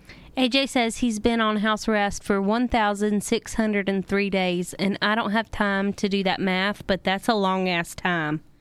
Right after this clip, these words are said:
So in the interview, A J is talking about Josh. He says, "Well, Josh is Josh.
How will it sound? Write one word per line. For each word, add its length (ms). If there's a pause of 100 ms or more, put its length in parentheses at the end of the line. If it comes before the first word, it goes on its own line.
(280)
So 340 (120)
in 280
the 140
interview, 800 (120)
A 140
J 260
is 100
talking 320
about 200
Josh. 400
He 100
says, 280
"Well, 200
Josh 400
is 160
Josh. 580